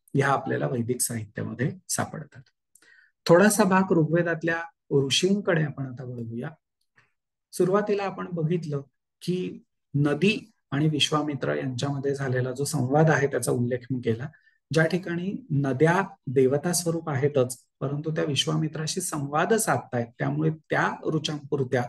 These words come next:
त्या ऋषी पण असतात. ह्याच पद्धतीने आपल्याला अगस्त्य, लोपामुद्रा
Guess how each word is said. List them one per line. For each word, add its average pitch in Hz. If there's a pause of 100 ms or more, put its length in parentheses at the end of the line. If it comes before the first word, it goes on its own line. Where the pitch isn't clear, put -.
(380)
त्या 165
ऋषी 151
पण 139
असतात. - (520)
ह्याच 185
पद्धतीने 170
आपल्याला 156
अगस्त्य, 165 (320)
लोपामुद्रा 131